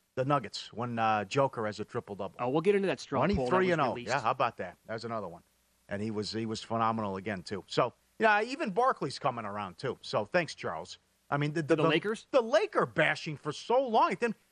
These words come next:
Speaker 1: <laughs> they won at Milwaukee. They should have won at Boston with the controversy. They win at Dallas.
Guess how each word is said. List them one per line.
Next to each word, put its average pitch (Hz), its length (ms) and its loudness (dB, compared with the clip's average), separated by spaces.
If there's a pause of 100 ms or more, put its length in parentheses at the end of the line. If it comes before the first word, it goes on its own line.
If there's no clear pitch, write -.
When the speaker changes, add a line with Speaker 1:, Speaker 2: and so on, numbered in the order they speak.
Speaker 1:
<laughs> - 260 -10
they 233 160 8
won 196 240 4
at 262 160 2
Milwaukee. 170 500 2
They 165 140 -6
should 226 260 0
have 240 80 2
won 202 160 6
at 143 160 -4
Boston 139 380 2
with 151 120 -2
the 127 100 -2
controversy. 127 680 -4 (220)
They 156 100 4
win 160 260 4
at 233 120 -2
Dallas. 123 540 -2